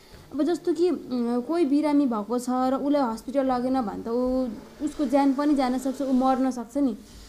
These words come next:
हामी hospital जानुपर्छ, हामी hospital जाने त यसै होइन नि, हामीलाई सन्चो होस् भनेर, अनि जम्सहरू मार्न अथवा कुनै रोगहरू सन्चो गराउनलाई हो नि है, हजुरहरू पनि जानुभएको छ। अ, कहिल्यै पनि बिरामी हुँदाखेरि धामी झाँक्रीहरूको विश्वास गरेर बस्नु हुँदैन है हामी।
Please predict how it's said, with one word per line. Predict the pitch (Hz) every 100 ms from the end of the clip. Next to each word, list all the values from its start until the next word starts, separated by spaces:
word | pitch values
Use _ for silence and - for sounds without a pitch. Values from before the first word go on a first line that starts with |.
| -
हामी | 226 247
hospital | 269 240 262 302 285
जानुपर्छ, | 262 254 269 254 269
हामी | 269 220 202
hospital | 208 220 240 277
जाने | 254 247
त | 233 247
यसै | 254 294
होइन | 277 214 202 247
नि, | 285
हामीलाई | 247 208 214 220
सन्चो | 220 240 226 247
होस् | 226 247 247
भनेर, | 202 202 214 226 240 240 - - -
अनि | 254 247 247
जम्सहरू | 214 262 269 254 220 220
मार्न | 233 240 240 226
अथवा | 247 247 254
कुनै | 269 269 262
रोगहरू | 269 269 233 214 233 240
सन्चो | 254 247 254
गराउनलाई | 226 233 226 226 226 220
हो | 214
नि | 240
है, | 214 233
हजुरहरू | 254 208 208 208 202
पनि | 220 254
जानुभएको | 247 233 226 214 214 220
छ। | 233
अ, | 226 233 - - - - 247 233
कहिल्यै | 285 311 320
पनि | 277 269 269
बिरामी | 233 247 240 247
हुँदाखेरि | 226 208 208 220 220 277
धामी | 247 208 226 254 254
झाँक्रीहरूको | 226 196 233 247 208 202 226
विश्वास | 208 226 247 214
गरेर | 208 214 226
बस्नु | 240 226 220 247 233
हुँदैन | 208 196 196
है | 196 254
हामी। | 208 196